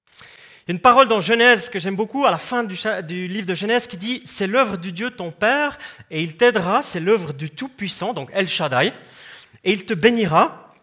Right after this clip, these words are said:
il t'accordera les bénédictions du ciel, les bénédictions de l'eau souterraine, les bénédictions de la mamelle, donc Shaddayim, et du ventre maternel. Ça veut dire Dieu mamelle,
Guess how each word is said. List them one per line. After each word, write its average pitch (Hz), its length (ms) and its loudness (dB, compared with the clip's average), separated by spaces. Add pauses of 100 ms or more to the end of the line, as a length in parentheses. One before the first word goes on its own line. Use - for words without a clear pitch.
(180)
il 196 160 -10
t'accordera 226 580 -2
les 185 100 -2
bénédictions 196 600 -2
du 156 120 -12
ciel, 254 500 -4
les 147 80 -10
bénédictions 180 580 -4
de 147 100 -6
l'eau 202 260 -4
souterraine, 220 640 -4 (400)
les 151 160 -4
bénédictions 240 720 0
de 147 100 -6
la 127 160 -4
mamelle, 226 640 2 (240)
donc 226 160 -16
Shaddayim, 240 1000 0 (520)
et 147 80 -12
du 135 160 -14
ventre 202 420 -8
maternel. 147 640 -4 (1040)
Ça - 140 -12
veut 131 80 -10
dire 170 240 -6
Dieu 156 480 -6
mamelle, 175 460 -2